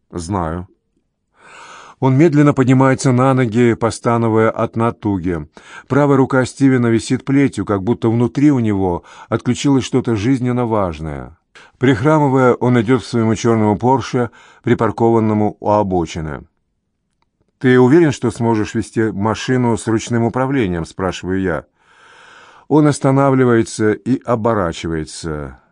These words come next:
«Нет. Хочешь, я отвезу тебя домой? Если не сложно». Я не умею водить машину с механической коробкой передач, поэтому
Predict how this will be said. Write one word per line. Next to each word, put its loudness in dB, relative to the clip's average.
«Нет. -2
Хочешь, 0
я 2
отвезу -2
тебя -2
домой? -4
Если -2
не -2
сложно». -6
Я 2
не 4
умею 4
водить 0
машину 0
с -10
механической -4
коробкой 0
передач, -2
поэтому -2